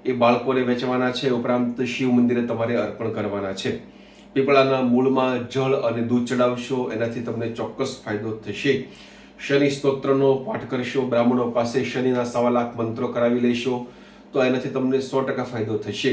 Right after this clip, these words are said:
એના માટે તમે મારો સંપર્ક પણ કરી શકો છો, કોઈ પણ જ્યોતિષના કામ માટે પણ તમે મારો સંપર્ક કરી શકો છો. આટલા ઉપાયો કરશો, ચોક્કસ તમને સુખ, શાંતિ અને સમૃદ્ધિની પ્રાપ્તિ થશે. શાંતિથી સમય તમે પસાર કરી શકશો. દર્શક મિત્રો, આશા છે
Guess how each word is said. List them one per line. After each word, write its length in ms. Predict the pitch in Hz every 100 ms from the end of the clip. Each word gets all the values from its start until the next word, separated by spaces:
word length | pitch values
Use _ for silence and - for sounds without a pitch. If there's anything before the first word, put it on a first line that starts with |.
| - - -
એના 140 | 123 131
માટે 220 | 123 -
તમે 220 | 127 127
મારો 280 | 117 120 123
સંપર્ક 500 | 135 123 120 - -
પણ 180 | 120 117
કરી 160 | 110
શકો 260 | - 117 117
છો, 200 | 117 123
કોઈ 220 | 117 117
પણ 200 | 120 117
જ્યોતિષના 420 | 117 113 117 120
કામ 260 | 120 113 117
માટે 200 | 113 117
પણ 220 | 113 110
તમે 220 | 113 110
મારો 180 | 110 107
સંપર્ક 460 | 101 104 - 104 -
કરી 140 | 98
શકો 260 | - - 101
છો. 240 | - 92 - - - - - -
આટલા 220 | 127 135 139
ઉપાયો 320 | 123 135 135
કરશો, 360 | 135 127 143
ચોક્કસ 420 | 120 127 - 123 -
તમને 260 | 123 123
સુખ, 260 | 120 131 117
શાંતિ 540 | - 120 120 120 123
અને 120 | 120 117
સમૃદ્ધિની 520 | 123 120 117 123 120
પ્રાપ્તિ 320 | 120 110 113
થશે. 320 | 123 - 127 117 - - - -
શાંતિથી 480 | - 131 123 120 120
સમય 280 | 117 117 117
તમે 220 | 113 -
પસાર 240 | - 110
કરી 180 | - 104
શકશો. 440 | - 98 - 123 101
દર્શક 360 | 120 - 131
મિત્રો, 460 | 143 143 135 131 -
આશા 300 | - - 131
છે 220 | 131 139